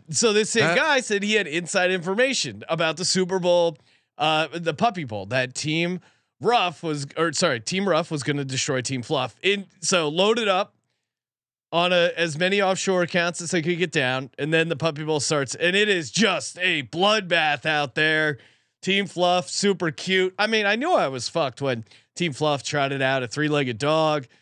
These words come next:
Speaker 1: No one's gonna let a three-legged dog lose the Puppy Bowl and, uh, ends up winning M V P, most valuable pup.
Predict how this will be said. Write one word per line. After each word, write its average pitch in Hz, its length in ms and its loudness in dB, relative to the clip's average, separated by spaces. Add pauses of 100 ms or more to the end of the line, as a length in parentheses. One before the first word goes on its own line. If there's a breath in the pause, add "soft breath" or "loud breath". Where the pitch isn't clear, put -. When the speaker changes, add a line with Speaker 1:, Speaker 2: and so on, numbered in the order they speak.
(160 soft breath)
Speaker 1:
No 269 220 4
one's 240 240 2
gonna 190 240 2
let 160 380 2
a 147 80 -4
three-legged 165 500 2
dog 143 400 0
lose 160 480 2 (380 soft breath)
the 139 120 0
Puppy 185 360 -2
Bowl 180 400 4
and, 196 340 0
uh, 185 160 2 (400)
ends 202 220 0
up 190 140 -4
winning 190 320 0
M 190 260 0
V 170 200 0
P, 214 380 0
most 170 380 0
valuable 160 540 0
pup. 208 380 0